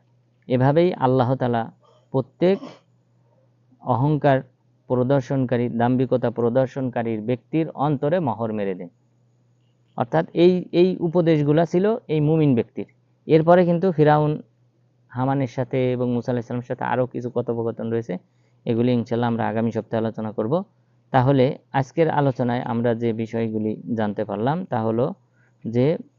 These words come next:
মূসা আলাইহিস সালামকে আল্লাহ তাআলা নয়টি নিদর্শন দিয়েছিলেন। একটি হলো হাত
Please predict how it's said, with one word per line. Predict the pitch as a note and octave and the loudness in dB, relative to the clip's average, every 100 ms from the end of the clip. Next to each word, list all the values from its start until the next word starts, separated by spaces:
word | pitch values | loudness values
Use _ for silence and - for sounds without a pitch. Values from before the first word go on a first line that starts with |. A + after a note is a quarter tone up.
| _ _ _ D#3+ A#2+ | _ _ _ -10 -4
মূসা | A#2 D3+ D#3 | -2 2 4
আলাইহিস | D#3 C#3+ | 4 2
সালামকে | C#3+ C#3+ D3 C3+ | 0 2 0 0
আল্লাহ | B2+ B2 A#2 | 0 0 -2
তাআলা | B2+ C3+ E3 F#3+ _ _ - | -2 -2 -2 -4 _ _ -4
নয়টি | C3 B2+ C3+ | -2 0 0
নিদর্শন | B2 B2 A#2 B2 A#2 | 0 2 0 0 -4
দিয়েছিলেন। | A2+ A2+ A#2+ D3 G3 - _ _ _ - | -4 -4 -2 -2 -4 -10 _ _ _ -16
একটি | - C3 - | -10 -8 -4
হলো | A2+ A#2 D3+ F3 - | -2 -2 -4 -6 -6
হাত | G#2 C3+ | -2 -2